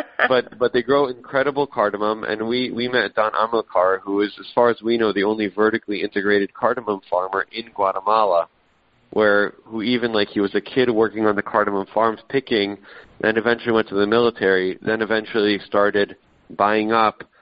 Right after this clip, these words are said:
Speaker 2: the farmland, then bought the truck, then brought a drying machine, then brought a grinding machine, and just kind of kept picking this stuff up and, and, and built this whole cardamom supply chain.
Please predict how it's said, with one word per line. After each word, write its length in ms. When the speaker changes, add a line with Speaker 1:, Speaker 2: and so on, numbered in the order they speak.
Speaker 2:
the 200
farmland, 640
then 160
bought 240
the 80
truck, 440
then 180
brought 240
a 60
drying 440
machine, 480
then 200
brought 300
a 60
grinding 460
machine, 400
and 100
just 160
kind 220
of 100
kept 380
picking 320
this 120
stuff 220
up 220
and, 100
and, 240
and 280
built 220
this 180
whole 160
cardamom 640
supply 360
chain. 360